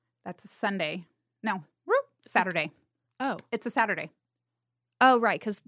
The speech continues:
Speaker 2: the fourth is a, is a, that's the first day of, um, our next graduating class.
Speaker 1: Oh, is
Speaker 2: So
Speaker 1: it?
Speaker 2: that's a Thursday, th-, which
Speaker 1: Oh,
Speaker 2: is
Speaker 1: how
Speaker 2: the fourth.
Speaker 1: funny.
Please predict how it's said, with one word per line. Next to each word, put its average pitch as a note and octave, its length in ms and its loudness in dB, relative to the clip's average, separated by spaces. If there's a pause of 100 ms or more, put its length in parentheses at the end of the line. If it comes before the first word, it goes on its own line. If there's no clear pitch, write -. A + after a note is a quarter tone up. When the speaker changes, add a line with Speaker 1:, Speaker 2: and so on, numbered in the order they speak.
(240)
Speaker 2:
the G#3+ 140 -2
fourth G3+ 420 0
is F3+ 180 -4
a, D#3+ 280 -6 (300)
is F#3 200 -6
a, E3+ 280 -12 (160)
that's G#3+ 180 -4
the C4 100 0
first A3 320 -2
day G3+ 160 2
of, F#3 200 -6
um, F3+ 320 -10 (200)
our F#3+ 120 -4
next F#3 360 -6
graduating F3 480 -8
class. - 320 -12
Speaker 1:
Oh, G#3+ 120 4
is G3+ 140 0
Speaker 2:
So A3 80 0
Speaker 1:
it? A#3+ 140 2
Speaker 2:
that's F3 220 -6
a - 40 -12
Thursday, - 400 -10
th-, F3+ 140 -10
which F#3+ 120 -2
Speaker 1:
Oh, F#3+ 60 0
Speaker 2:
is F3 60 -8
Speaker 1:
how F3+ 60 -6
Speaker 2:
the F3 60 -8
fourth. D#3+ 140 -4
Speaker 1:
funny. E3+ 120 -10